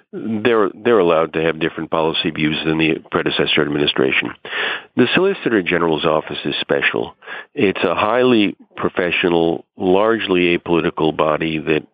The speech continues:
prides itself on continuity and candor, and really very rarely, and o-, only after deep reflection, switches sides.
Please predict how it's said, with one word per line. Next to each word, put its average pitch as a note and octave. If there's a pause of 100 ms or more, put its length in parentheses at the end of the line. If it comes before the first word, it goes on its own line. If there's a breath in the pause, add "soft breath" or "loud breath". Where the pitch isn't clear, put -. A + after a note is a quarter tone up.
prides F#2
itself E2+
on D#2
continuity E2
and D#2
candor, D#2+ (720 loud breath)
and F#2+ (240)
really F#3+
very A2
rarely, E2+
and E2
o-, -
only C3+
after E2+
deep F2
reflection, D2+ (600 loud breath)
switches F#2 (140)
sides. C#2